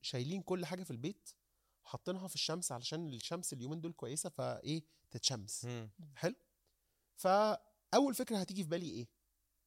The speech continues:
Speaker 1: لو جت في بالي إنه الله، دول بيعملوا لي حاجة كويسة، فأنا هبقى حاسس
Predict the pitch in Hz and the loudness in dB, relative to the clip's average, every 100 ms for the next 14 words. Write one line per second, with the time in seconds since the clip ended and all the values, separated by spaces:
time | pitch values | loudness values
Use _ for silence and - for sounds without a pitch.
0 | _ _ _ _ _ _ _ _ _ _ | _ _ _ _ _ _ _ _ _ _
1 | _ _ 135 131 135 240 - 151 151 120 | _ _ 4 4 6 4 4 2 2 2
2 | 92 95 _ _ - 139 139 135 143 160 | -4 -8 _ _ -2 0 2 2 4 4
3 | 175 139 120 113 135 180 156 175 - 120 | 4 2 2 2 2 0 -2 -6 -4 -4
4 | 147 240 - _ _ _ _ _ _ _ | -4 -6 -12 _ _ _ _ _ _ _
5 | _ _ _ - 120 139 139 107 98 104 | _ _ _ -4 0 0 0 0 0 0
6 | - 160 - - - | 0 0 2 0 -2